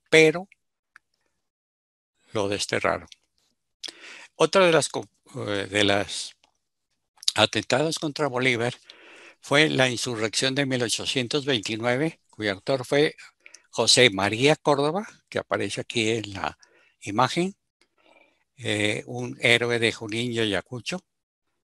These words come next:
Eh, José María Córdoba había, había nacido en Concepción, An-, Antioquia,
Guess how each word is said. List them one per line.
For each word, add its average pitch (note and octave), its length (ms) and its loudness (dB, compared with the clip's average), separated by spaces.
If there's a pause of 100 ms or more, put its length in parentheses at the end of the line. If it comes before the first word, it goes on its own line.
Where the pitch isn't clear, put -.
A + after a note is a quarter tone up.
(1700)
Eh, G#2 760 2 (420)
José G#2+ 380 0
María G2+ 320 -2
Córdoba A#2 400 -6
había, G2 380 -4
había G2+ 320 -4
nacido G#2 440 -6
en G#2 60 -8
Concepción, F#2+ 640 -10
An-, F2+ 120 -10 (360)
Antioquia, A#2+ 580 -6